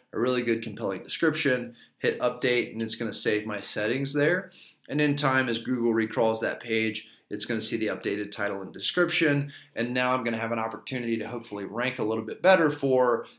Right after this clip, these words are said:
these keywords that I'm now targeting. Um, so I would definitely suggest going back through your old blog posts if you haven't done this, update your title and description, take the time to do that.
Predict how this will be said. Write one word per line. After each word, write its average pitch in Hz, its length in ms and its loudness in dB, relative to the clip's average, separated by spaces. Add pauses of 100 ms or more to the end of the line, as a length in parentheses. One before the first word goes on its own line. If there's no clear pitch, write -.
these 117 220 -6
keywords 120 480 2
that 110 120 -4
I'm 107 160 -6
now 104 200 -6
targeting. 101 680 -8 (360)
Um, 101 200 -6
so 143 360 4 (180)
I 123 120 0
would 120 220 -2
definitely 170 360 4
suggest 127 500 2
going 131 260 0
back 117 260 2
through 120 220 0
your 110 140 -2
old 113 220 2
blog 117 320 2
posts 110 260 0
if 95 80 -12
you 95 80 -14
haven't 117 320 -2
done 110 180 -8
this, 104 380 -6 (320)
update 143 360 6
your 131 100 0
title 123 340 2
and 120 100 -2
description, 113 560 0
take 131 280 -4
the 107 60 -8
time 110 200 -4
to 104 80 -6
do 107 180 -2
that. 131 340 2